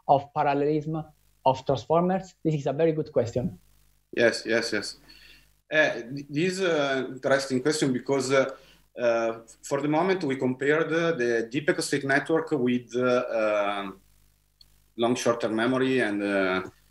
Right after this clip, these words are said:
Speaker 2: gated recurrent units that are the main, uh, recurrent neural network used, uh, for sequence modeling. And, um, transformer, uh, is, uh, mm, used,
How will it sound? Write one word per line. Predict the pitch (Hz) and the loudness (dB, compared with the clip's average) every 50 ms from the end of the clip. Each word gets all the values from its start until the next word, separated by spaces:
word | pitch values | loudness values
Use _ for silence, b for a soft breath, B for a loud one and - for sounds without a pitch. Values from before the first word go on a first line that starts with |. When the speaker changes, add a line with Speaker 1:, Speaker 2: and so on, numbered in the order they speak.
| _ _ _ - | _ _ _ -2
Speaker 2:
gated | 113 117 120 120 110 110 | -2 0 0 0 0 0
recurrent | 110 104 - - 110 104 107 104 98 - | 0 0 0 0 0 2 2 0 -2 -2
units | 104 107 110 120 123 120 - - | -2 0 0 0 0 -2 -4 -6
that | 95 95 92 - | -8 -6 -2 0
are | 90 92 90 87 85 | 2 2 2 0 0
the | 90 87 | -2 -2
main, | 87 95 95 95 95 92 92 92 | 0 0 0 0 0 0 0 0
uh, | 87 76 62 67 | -2 -2 -4 -4
recurrent | 90 87 - 98 95 95 95 95 | -6 -4 -4 -4 -4 -2 -6 -6
neural | 95 90 95 | -6 -6 -4
network | 92 92 92 92 - 95 - _ _ _ _ | -4 -4 -6 -6 -8 -12 -16 _ _ _ _
used, | 98 98 98 95 95 92 95 92 90 | -6 -4 -4 -4 -4 -6 -8 -8 -6
uh, | 92 92 92 - - _ _ _ _ _ _ _ _ _ | -6 -6 -6 -8 -12 _ _ _ _ _ _ _ _ _
for | - 95 92 92 | -6 -4 -4 -4
sequence | 92 - 104 - 107 101 95 - | -4 -4 -6 -4 -4 -6 -6 -4
modeling. | 104 98 113 139 151 156 175 180 185 190 190 190 b b b b b b _ _ | -4 -4 -2 -2 -2 0 0 0 0 -2 -6 -10 b b b b b b _ _
And, | - 120 123 127 127 131 127 127 | -6 -2 -2 0 0 0 0 0
um, | 127 123 120 120 120 120 117 117 117 117 117 117 117 117 - - b b b b b b b _ _ _ - _ _ _ _ _ _ _ _ _ _ _ _ _ _ _ _ _ _ _ _ _ | 0 2 2 2 2 2 0 0 0 -2 -2 -4 -4 -4 -6 -14 b b b b b b b _ _ _ -20 _ _ _ _ _ _ _ _ _ _ _ _ _ _ _ _ _ _ _ _ _
transformer, | - - 339 330 - - 156 165 180 196 214 214 214 | 0 2 2 2 0 -2 -2 -2 -2 0 0 -2 0
uh, | 214 214 214 - - 135 131 131 131 127 127 123 123 123 123 120 120 117 117 - - | 0 0 0 -2 -2 -2 -2 0 0 0 2 2 2 2 2 0 0 -2 -4 -4 -6
is, | 135 131 131 123 123 | -4 -4 -4 -2 -2
uh, | 123 123 120 120 117 120 117 - 87 - - _ _ _ _ _ - | 0 2 2 2 2 0 -2 -4 -10 -14 -16 _ _ _ _ _ -10
mm, | 82 85 90 104 92 73 58 55 - - - _ _ _ _ _ _ | -8 -4 -4 -4 -4 -4 -6 -8 -12 -16 -20 _ _ _ _ _ _
used, | 123 127 143 170 165 175 190 185 180 | -8 -4 -2 -2 0 0 -2 0 0